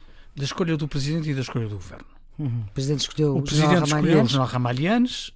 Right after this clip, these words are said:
Speaker 1: e toda a gente disse: "Excelente escolha, é uma figura de referência", e toda a gente aplaudiu. O governo escolheu Pedro Adão e Silva e as reações foram, foram muito mais complicadas. Acho que há vários, vários problemas em cima da carteira.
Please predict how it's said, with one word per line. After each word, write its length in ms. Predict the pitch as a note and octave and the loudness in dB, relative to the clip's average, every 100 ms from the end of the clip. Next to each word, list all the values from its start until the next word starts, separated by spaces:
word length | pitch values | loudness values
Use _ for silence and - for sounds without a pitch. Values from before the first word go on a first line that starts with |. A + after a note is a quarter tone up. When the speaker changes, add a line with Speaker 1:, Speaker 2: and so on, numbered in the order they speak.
| - | -10
Speaker 1:
e 120 | D#3+ | -8
toda 260 | - G3+ D#3 | -2 0 2
a 60 | C#3+ | 0
gente 320 | E3 D3 F#3+ | -2 -2 -4
disse: 320 | - - - | -4 -4 -4
"Excelente 240 | D#3 C#3 | -2 -2
escolha, 400 | - - C#3 F#3 - - - - | -2 -2 -2 -4 -10 -20 -20 -12
é 120 | D3 | -8
uma 460 | C3 B2+ B2+ A#2+ A2+ | -4 -2 -2 -4 -6
figura 880 | - - C#3+ D3 D#3+ D3 B2 G#2+ - - | -10 -10 -6 0 2 2 0 -4 -10 -10
de 80 | A#2 | -10
referência", 720 | - - D#3+ F#3 - F#3+ G#3 | -6 0 2 0 -2 -4 -6
e 480 | E3+ D3 E3 F3 F#3+ | -4 -2 0 0 -2
toda 180 | D3 C#3 | -2 0
a 20 | |
gente 220 | B2 D#3+ | 0 -2
aplaudiu. 460 | B2 A2+ F#2+ - - - - - - - - - - - | -4 -6 -10 -14 -20 -20 -20 -20 -20 -18 -20 -20 -20 -4
O 100 | F3 | -2
governo 260 | E3 G3 G3 | 2 4 4
escolheu 680 | - - G3+ G#3 G3+ G#3 - | 2 0 2 4 4 0 -2
Pedro 180 | - G3 | -2 0
Adão 180 | F#3 F#3+ | 0 0
e 40 | |
Silva 520 | E3 E3 C3 G2 F#2+ - - - F#3 | 0 0 -2 -2 -10 -12 -20 -20 -10
e 160 | D3 D3 | -4 -2
as 80 | |
reações 460 | B2 C3 A2 B2+ A#2+ | -2 -2 -2 -4 -4
foram, 440 | - A#2+ A#2 A#2 G2 | -4 -4 -4 -6 -10
foram 340 | - A#2 A2 | -10 -8 -6
muito 260 | A2 A2+ A2 | -6 -6 -8
mais 160 | G#2+ | -8
complicadas. 600 | G#2+ - - - - - - - - | -10 -12 -16 -18 -20 -20 -20 -20 -6
Acho 260 | G3 - | -2 0
que 100 | - | 2
há 100 | E3 | 2
vários, 540 | C#3 F3 E3+ D3 - - | 2 0 0 -2 -4 -2
vários 260 | D#3+ D#3 - | -2 -2 -2
problemas 460 | D#3 D#3 D#3+ C#3+ | 0 2 2 0
em 60 | C#3+ | -2
cima 240 | - D3 | 0 -2
da 100 | B2+ | -2
carteira. 480 | - G#2 - - | -4 -8 -10 -16